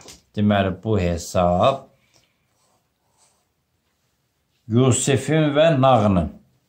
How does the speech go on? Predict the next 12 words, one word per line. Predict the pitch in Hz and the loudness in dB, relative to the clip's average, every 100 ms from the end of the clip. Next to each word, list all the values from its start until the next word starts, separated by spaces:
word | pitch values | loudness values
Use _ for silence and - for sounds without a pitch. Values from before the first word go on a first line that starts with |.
| _ _ _ _ _ _ _ _ - | _ _ _ _ _ _ _ _ -12
Yusifin | 98 110 107 98 87 82 - - 101 98 104 123 120 | -2 2 2 2 0 -4 -10 -6 -2 -2 -2 -4 -2
hesabından | 101 87 95 87 85 87 85 85 85 85 85 85 95 127 113 - _ _ _ _ _ _ | -2 -2 -2 0 0 -2 -2 -2 -2 -2 -2 -4 -4 -4 -8 -16 _ _ _ _ _ _
çıxmalıyıq | - - 101 - 98 95 92 98 92 92 113 110 92 | -10 -8 -6 -2 0 2 0 0 0 0 0 -4 -10
Nağının | 90 92 90 85 87 87 85 87 87 95 117 - _ _ _ _ - | -4 -2 0 0 0 0 0 0 0 0 -4 -8 _ _ _ _ -8
hesabını. | 101 - 92 82 80 71 - _ _ _ _ | -6 -2 0 0 -6 -10 -18 _ _ _ _
B | 160 185 131 | 0 2 2
bəndi, | 113 95 90 | 2 0 -4
səkkiz | - 143 120 - 175 160 | -2 0 -2 -2 -2 0
x | 127 117 | -2 -4
çıxılsın | - 143 123 175 | -4 -6 -4 -6
iyirmi | - 147 143 123 123 104 | -6 -2 0 2 2 2
dörd. | 107 85 - | 0 -2 -6